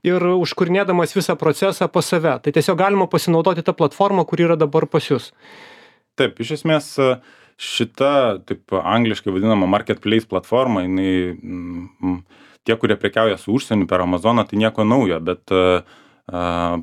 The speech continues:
Speaker 2: praeitų metų rugsėjį mes buvom, atidarėm tą platformą būtent pa-, Baltijos šalyse pirmieji. Ir šitoj vietoj prekybos principas, jis panašus kaip su Amazonu, bet tu turi,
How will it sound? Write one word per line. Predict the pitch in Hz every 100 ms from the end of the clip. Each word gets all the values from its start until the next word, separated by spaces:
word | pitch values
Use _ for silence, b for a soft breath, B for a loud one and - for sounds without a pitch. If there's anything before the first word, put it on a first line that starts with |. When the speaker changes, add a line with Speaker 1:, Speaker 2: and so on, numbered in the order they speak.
| -
Speaker 2:
praeitų | 101 113 98
metų | 85 104 101
rugsėjį | 92 - 87 107 117
mes | 98 95
buvom, | 90 101 101 92
atidarėm | 90 95 87 92 110 101
tą | 101 95
platformą | 87 - 92 101 104 95 92 87
būtent | 90 87 107 101 90 85
pa-, | 92
Baltijos | 92 104 98 90 -
šalyse | 90 87 - 87
pirmieji. | - 87 85 82 78 -
Ir | 92 92 92 92 92 90 B B B B
šitoj | - - 101 110
vietoj | 107 113 113 98 - - 101
prekybos | 107 107 127 110
principas, | - 190 - 117
jis | 120
panašus | - 110 110 - -
kaip | 107
su | -
Amazonu, | 110 113 113 131 90
bet | 87 87
tu | - 117
turi, | - 104 101 107 101